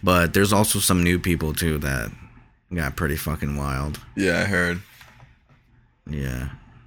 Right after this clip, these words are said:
Speaker 1: But, yeah, it's hilarious, bro. So fucking, so many stunts.
Speaker 2: I gotta watch that. I still gotta watch all the
Speaker 1: It's
Speaker 2: Spider-Mans.
Speaker 1: honestly,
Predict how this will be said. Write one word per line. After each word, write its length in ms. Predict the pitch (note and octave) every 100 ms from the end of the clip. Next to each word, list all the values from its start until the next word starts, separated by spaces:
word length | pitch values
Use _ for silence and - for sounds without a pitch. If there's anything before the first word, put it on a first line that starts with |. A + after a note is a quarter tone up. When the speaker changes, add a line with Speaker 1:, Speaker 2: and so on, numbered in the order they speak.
| - - _ _ _ _ _ _ _ _
Speaker 1:
But, 380 | D#2 D#2 D2+ C2+ - -
yeah, 220 | D#2+ E2+
it's 120 | D#2 -
hilarious, 580 | F2 D#2 F2 D2 A#1 -
bro. 320 | A#1 C2 D2+ F2+ - - - - - -
So 280 | - F2 E2+
fucking, 480 | - F2 - D2 D2
so 220 | - F2
many 200 | F#2 E2+
stunts. 800 | - - E2+ D#2+ - - - - _ _ _ _ _ _ _ _ _ _ _ _ _ _ - _ _ _ _ _ - _ - -
Speaker 2:
I 60 | F#2+
gotta 200 | F#2+ F2+
watch 340 | F2+ F#2 -
that. 280 | F#2 F2 - - -
I 100 | F#2+
still 260 | - A2
gotta 160 | G2+ F#2+
watch 300 | F#2+ F#2 -
all 80 | F#2
the 40 |
Speaker 1:
It's 100 | F2
Speaker 2:
Spider-Mans. 360 | - F#2 F#2+ F#2
Speaker 1:
honestly, 720 | F#2+ A#2 D#3+ - G3+ G3